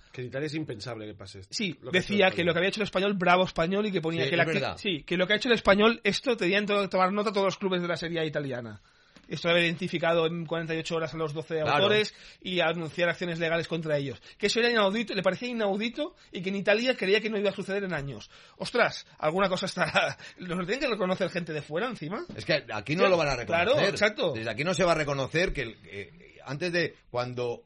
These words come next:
Speaker 3: pasó lo que pasó el otro día, hubo, bueno, pues,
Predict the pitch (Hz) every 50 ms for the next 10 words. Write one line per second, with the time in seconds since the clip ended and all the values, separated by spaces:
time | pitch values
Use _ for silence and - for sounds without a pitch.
0 | - _ _ 117 104 101 - 147 170 190 170 175 156 160 147 - - 147 147 143
1 | 139 135 135 143 165 165 156 151 180 196 - _ _ _ _ _ _ _ _ _
2 | _ 117 117 113 131 143 156 151 147 139 127 120 113 110 104 101 92 90 98 104
3 | 123 139 143 117 104 - - - - -